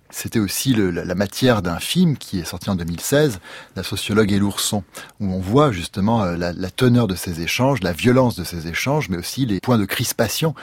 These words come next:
dans ce qui pouvait concerner justement la, l'accès des, des couples, euh, homosexuels au mariage.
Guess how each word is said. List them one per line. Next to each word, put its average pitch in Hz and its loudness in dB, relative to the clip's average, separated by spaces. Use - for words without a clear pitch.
dans 80 -10
ce - -8
qui - -12
pouvait 95 -8
concerner 107 0
justement 90 -4
la, 85 -4
l'accès 92 -2
des, 82 -6
des 95 -6
couples, - -8
euh, 87 -4
homosexuels 95 0
au 98 0
mariage. 90 2